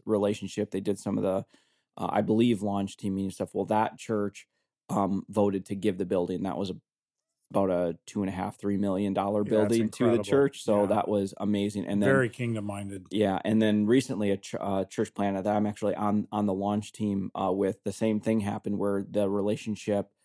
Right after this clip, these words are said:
Speaker 1: went well enough and they just gifted the building as a one point three million dollar building that was just given to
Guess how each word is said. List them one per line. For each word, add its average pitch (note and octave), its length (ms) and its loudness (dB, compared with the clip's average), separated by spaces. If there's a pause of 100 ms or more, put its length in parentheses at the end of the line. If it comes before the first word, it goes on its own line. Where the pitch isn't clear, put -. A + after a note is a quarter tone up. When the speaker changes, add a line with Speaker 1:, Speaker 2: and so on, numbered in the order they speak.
(160)
Speaker 1:
went A2 260 4
well G#2 280 2
enough G2 380 -4
and G2+ 120 -2
they G2+ 80 0
just G2 280 -6
gifted G2+ 320 -6
the G2 80 -4
building F#2+ 340 -2
as F#2 200 -6
a F#2+ 140 -6
one F#2+ 240 -4
point E2+ 240 -6
three G2+ 200 -2
million F2+ 360 -2
dollar E2 300 0
building D2+ 400 -2
that E2 120 -8
was G#2 140 -6
just F#2+ 300 -8
given G2+ 380 2
to G#2+ 440 0